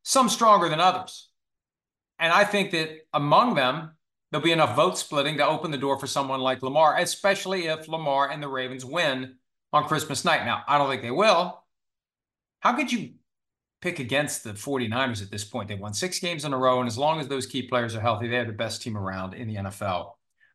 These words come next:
by far. But quite an opportunity. If anyone is gonna get his team ready for Christmas night,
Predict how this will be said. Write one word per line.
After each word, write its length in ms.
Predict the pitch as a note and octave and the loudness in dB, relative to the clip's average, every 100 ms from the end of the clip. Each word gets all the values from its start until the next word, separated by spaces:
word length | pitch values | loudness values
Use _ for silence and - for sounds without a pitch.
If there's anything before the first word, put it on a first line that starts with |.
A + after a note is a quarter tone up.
| - | 0
by 180 | A2 G#2 | 0 0
far. 480 | - B2 G2 D#2 - _ | -2 0 0 -2 -8 _
But 220 | D3 D3+ | -2 -2
quite 300 | - F3+ F3 | 0 4 6
an 80 | F#3 | 6
opportunity. 720 | F3+ F3 E3+ F#3 D#3+ A#2 - _ _ _ _ _ - | 6 4 2 0 0 -4 -8 _ _ _ _ _ -8
If 160 | C3+ D3 | -2 2
anyone 420 | F3 G#3+ A3+ A3+ | 4 6 6 4
is 100 | A3 | 2
gonna 160 | G#3+ | 0
get 140 | G3 G3+ | 2 2
his 140 | G3 | 2
team 260 | - F#3+ F3+ | 0 0 2
ready 200 | F3+ E3+ | 2 2
for 120 | D#3 | -6
Christmas 420 | - E3+ G3 F3 | -8 -6 -4 -2
night, 280 | E3 C#3+ | 2 2